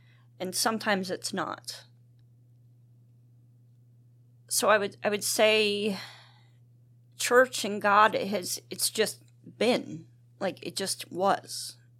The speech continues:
true, it, real. As I get older, and now that I have kids, that's prompting a lot more questions, um, forcing me to dig in a little bit further.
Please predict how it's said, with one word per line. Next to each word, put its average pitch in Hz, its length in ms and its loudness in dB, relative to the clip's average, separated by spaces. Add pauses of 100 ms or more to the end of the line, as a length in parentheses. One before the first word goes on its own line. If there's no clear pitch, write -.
(280)
true, 180 500 -4
it, - 140 -14 (160)
real. 208 480 -8 (1300)
As 214 160 4
I 208 100 4
get 180 180 0
older, 190 580 2 (200)
and 190 140 -10
now 202 560 2 (600)
that - 120 -2
I 190 60 2
have - 180 -4
kids, - 760 0 (540)
that's 180 340 2
prompting 180 460 -6
a 170 60 -4
lot - 280 -4
more - 160 -6
questions, - 920 -6 (340)
um, 175 460 -6 (300)
forcing 208 440 -4
me 196 120 -4
to 180 100 -4
dig 180 260 -6
in 196 140 -2
a 175 40 -2
little 185 220 -4
bit - 200 -4
further. 190 560 -2